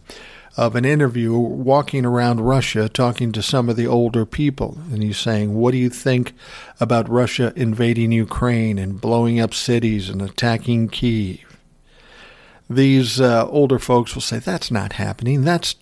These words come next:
not true. That's fake news. That's not what we see on the news. That's not happening." And then they say,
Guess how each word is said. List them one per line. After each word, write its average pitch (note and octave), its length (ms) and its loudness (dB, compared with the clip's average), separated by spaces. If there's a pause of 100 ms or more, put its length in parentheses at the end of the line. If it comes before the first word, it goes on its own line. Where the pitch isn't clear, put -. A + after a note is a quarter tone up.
not G#2+ 240 0
true. C3 380 2
That's D3 280 -2
fake - 400 -2
news. A#2 440 2
That's D3 260 -2
not D3 160 2
what B2+ 160 2
we B2+ 240 2
see B2+ 320 2
on G#2 140 2
the G2+ 100 0
news. A#2 440 2 (340)
That's E3 360 0
not G#2+ 220 0
happening." A2 540 -2
And A#2 100 0
then B2+ 140 4
they B2+ 140 4
say, A#2+ 280 2